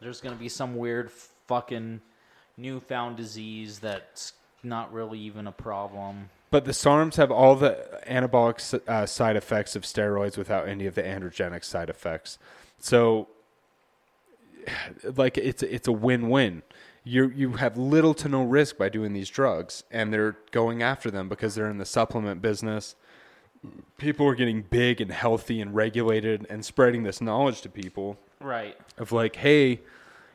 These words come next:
Speaker 2: if you get these hormones in check, maybe you don't need this other stuff. Like, you don't need these high blood pressure pills. You don't need, um, pills to, to regulate your cholesterol," or whatever it is. <clears throat> Um, and that's, that's what's pissing me off at this point. It,
Speaker 1: Yeah.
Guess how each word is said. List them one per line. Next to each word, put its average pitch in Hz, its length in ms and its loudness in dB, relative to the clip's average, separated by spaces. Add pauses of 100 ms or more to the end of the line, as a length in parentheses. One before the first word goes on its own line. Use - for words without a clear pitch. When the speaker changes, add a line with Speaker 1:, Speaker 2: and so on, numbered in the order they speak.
Speaker 2:
if - 180 0
you 139 100 8
get 139 160 8
these 127 180 0
hormones 143 460 4
in 117 140 -2
check, 120 400 0
maybe 123 240 4
you 123 60 4
don't 117 180 0
need 117 160 -6
this 107 180 -6
other 107 220 -4
stuff. 90 380 -6
Like, 107 120 -6
you 117 80 -2
don't 113 220 -2
need 117 160 -4
these 104 180 -6
high 113 220 0
blood 107 320 -2
pressure 95 340 -4
pills. 92 380 -8
You 110 80 -4
don't 104 180 -6
need, 110 380 -6 (500)
um, 101 520 -2 (240)
pills 127 320 6
to, 107 120 -4 (200)
to 107 340 2
regulate 113 400 4
your 101 100 -4
cholesterol," 95 520 -2
or 87 100 2
whatever 92 420 0
it 78 60 -6
is. 80 360 -8
<clears throat> - 40 -20 (640)
Um, 95 420 -2 (160)
and 110 160 -4
that's, 110 240 2
that's 117 300 0
what's 90 120 -8
pissing 98 340 -6
me 92 80 -6
off 90 220 -2
at - 60 -12
this 82 160 -8
point. 85 320 -10 (260)
It, 143 140 -12
Speaker 1:
Yeah. 107 180 -2